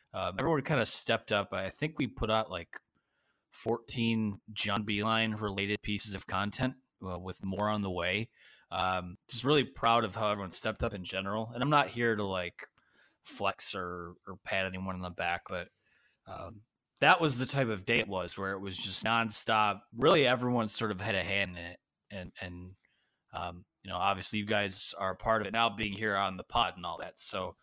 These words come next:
uh, really good team effort in that regard. So I think a lot of us didn't, just really didn't have time to, to sit and feel about it. Like,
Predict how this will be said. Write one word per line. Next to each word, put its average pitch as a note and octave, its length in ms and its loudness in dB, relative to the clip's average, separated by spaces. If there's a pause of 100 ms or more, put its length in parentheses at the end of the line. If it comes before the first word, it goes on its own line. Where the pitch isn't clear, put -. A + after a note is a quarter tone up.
(440)
uh, F2+ 260 -2
really C3+ 240 4
good A#2+ 200 -2
team A#2+ 180 0
effort A2+ 440 0
in G#2 260 -6
that A2 200 2
regard. F2 440 -6
So A2 240 0
I A2 140 4
think A#3 240 2
a - 40 4
lot C#3 320 10
of C3 100 4
us G#2 200 0
didn't, B2+ 320 0 (140)
just A#2 180 -6
really B2 200 4
didn't A#2+ 240 -2
have A2 240 0
time G#2+ 380 0
to, F#2+ 240 -4 (960)
to A#2+ 120 -2
sit B2+ 520 2 (200)
and G#2 300 -4
feel A2+ 460 0
about F2+ 340 -4
it. F2+ 120 -8
Like, F#2+ 340 -12